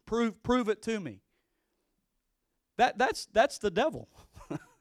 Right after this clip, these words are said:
You guys understand that that's the devil. That's the enemy. That's why, that's why, that, that's why the enemy got kicked out of heaven. It was pride. It was self-promotion.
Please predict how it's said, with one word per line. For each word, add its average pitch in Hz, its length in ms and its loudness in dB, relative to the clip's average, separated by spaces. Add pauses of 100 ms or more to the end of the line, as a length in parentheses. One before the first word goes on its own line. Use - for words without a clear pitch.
(1200)
You 185 100 -4
guys 427 200 6
understand 247 580 0
that 208 260 2 (260)
that's 277 360 4
the 233 140 -2
devil. 233 380 -2
That's 262 320 4
the 220 220 -10
enemy. 170 400 -10
That's 240 260 4
why, 262 280 -2 (180)
that's 254 320 2
why, 262 320 2
that, 240 180 -4
that's 240 240 -6
why 277 180 -2
the 233 180 -10
enemy 247 280 -8
got 214 240 -4
kicked 226 220 -8
out 202 160 -4
of 147 120 -8
heaven. 233 360 -12 (960)
It 190 200 0
was 180 140 -4
pride. 262 480 0
It 196 160 2
was 180 120 -2
self-promotion. 214 1000 -2